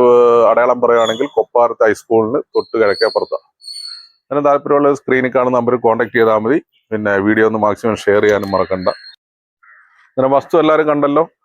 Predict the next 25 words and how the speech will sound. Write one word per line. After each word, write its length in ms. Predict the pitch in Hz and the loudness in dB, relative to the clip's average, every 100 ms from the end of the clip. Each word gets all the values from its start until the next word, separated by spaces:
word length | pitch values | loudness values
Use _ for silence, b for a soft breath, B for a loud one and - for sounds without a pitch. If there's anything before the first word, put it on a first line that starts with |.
| _ _ _ _ _ _ | _ _ _ _ _ _
യാതൊരു 320 | 113 113 123 131 | 0 0 2 2
തരത്തിലുള്ള 300 | 123 127 127 | 2 0 -2
പ്രശ്നങ്ങളോ 540 | 120 - 123 123 123 | -2 -4 -2 0 2
കാര്യങ്ങളോ 340 | 120 120 120 | 2 2 2
ഒന്നുമില്ല. 480 | 117 117 113 117 156 - _ _ - | 0 2 0 2 0 -4 _ _ -4
താല്പര്യമുള്ള 420 | 107 - 113 120 | -4 0 0 0
സ്ക്രീനിൽ 300 | - 120 117 | 0 -2 0
കാണുന്ന 240 | 117 120 117 | -2 0 0
നമ്പറിൽ 220 | 110 113 | 0 2
വിളിച്ചാൽ 340 | 113 104 117 | 2 2 2
മതി. 120 | 117 143 | 2 0
അന്നേരം 280 | 131 131 | 0 0
വസ്തുവിന് 440 | 123 120 _ 143 143 - | 0 -2 _ -6 -4 0
ചോ-, 140 | 123 | 0
നാല് 240 | 117 135 147 | 2 0 0
സെന്റ് 220 | 156 156 | 0 0
വസ്തു 240 | 127 - 107 | 0 2 0
ഇത്. 140 | 92 - | 0 0
ടോട്ടൽ 380 | 104 98 101 139 - _ _ _ | 0 0 -2 -4 -6 _ _ _
സെന്റിന് 460 | _ 120 127 151 143 | _ -2 0 -2 0
ചോദിക്കുന്ന 440 | 135 123 127 147 | 2 2 2 0
വില 180 | 135 127 | 2 2
നാല് 360 | 131 117 123 147 | 0 0 0 0
ലക്ഷം 280 | 139 139 120 | 0 -2 0
രൂപയാണ്. 400 | 101 95 92 | 2 2 0